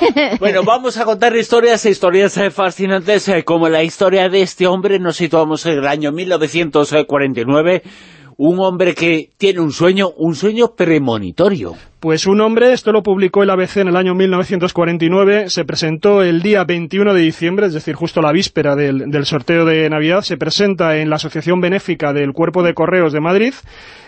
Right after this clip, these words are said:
Speaker 3: y allí pide, eh, comprar algún décimo, además con mucha insistencia, un décimo que fuera del número cincuenta y cinco mil seiscientos sesenta y seis. Al parecer tenía una corazonada, había soñado con este número, insistió, insistió, pero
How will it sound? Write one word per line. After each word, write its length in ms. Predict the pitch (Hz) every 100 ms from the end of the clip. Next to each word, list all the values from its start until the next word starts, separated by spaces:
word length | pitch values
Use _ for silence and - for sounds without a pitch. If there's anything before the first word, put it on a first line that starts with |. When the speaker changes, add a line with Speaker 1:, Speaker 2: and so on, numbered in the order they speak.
| -
Speaker 3:
y 140 | 214 226
allí 340 | 214 240 269 190 -
pide, 400 | 214 214 226 240 185 185
eh, 140 | 180 170
comprar 520 | 180 175 190 208 233
algún 400 | 160 175 180 190
décimo, 460 | 208 - 202 226
además 280 | 196 170 175
con 280 | - - 156
mucha 260 | 170 190 196
insistencia, 760 | 180 170 190 196 - 220 226 -
un 120 | 185
décimo 320 | 190 214 214
que 100 | 180
fuera 220 | - 202
del 160 | 185 175
número 380 | 208 220 226 -
cincuenta 480 | - 202 196 226 214
y 60 |
cinco 380 | 208 214 202 175
mil 260 | 190 233 226 - -
seiscientos 680 | - 170 165 208 214 226 214
sesenta 320 | 170 147 139
y 40 |
seis. 380 | 139 143 120 - - - -
Al 100 | -
parecer 280 | 147 175 175
tenía 160 | 175
una 120 | 180 170
corazonada, 560 | 165 156 170 185 220
había 180 | 214 175
soñado 360 | - 170 165 160
con 160 | 156
este 200 | 165 -
número, 440 | 170 208 214 233 247 - _
insistió, 600 | - 180 175 170 160 202 208
insistió, 520 | 214 208 - 233 247
pero 240 | 175 175